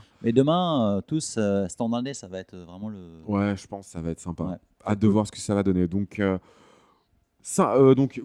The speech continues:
Speaker 2: content de, de, de ce premier, euh, enfin, de ce premi-, de ce premier jour sur ce premier T G S. Mais c'est vrai que, euh, il y a,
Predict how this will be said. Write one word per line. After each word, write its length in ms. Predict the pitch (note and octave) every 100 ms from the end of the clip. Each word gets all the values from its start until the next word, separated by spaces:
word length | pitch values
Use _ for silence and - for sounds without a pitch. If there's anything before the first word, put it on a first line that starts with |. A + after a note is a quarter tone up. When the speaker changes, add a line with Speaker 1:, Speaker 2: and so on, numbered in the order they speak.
| C3+
Speaker 2:
content 340 | F3+ F3+ F#3
de, 140 | -
de, 200 | B2 A2
de 100 | G#2+
ce 80 | G#2+
premier, 380 | - C3+ B2+ C3
euh, 720 | B2+ G#2+ G2+ F#2 F#2 F#2 F2+
enfin, 160 | F2+ G#2
de 80 | G2+
ce 80 | -
premi-, 280 | - G2+ E2+
de 100 | G#2
ce 80 |
premier 260 | - B2+ B2
jour 320 | A2 C#3 C3
sur 180 | - F#2
ce 80 | -
premier 280 | F2 A#2+ B2
T 140 | B2+
G 120 | A#2
S. 260 | A#2 E3 - _ _ _
Mais 120 | G#2+ C3
c'est 140 | -
vrai 100 | D#3+
que, 140 | D#3 A#2+
euh, 360 | A2 G#2 G2 F#2 _ _ _
il 60 |
y 40 |
a, 40 | A#2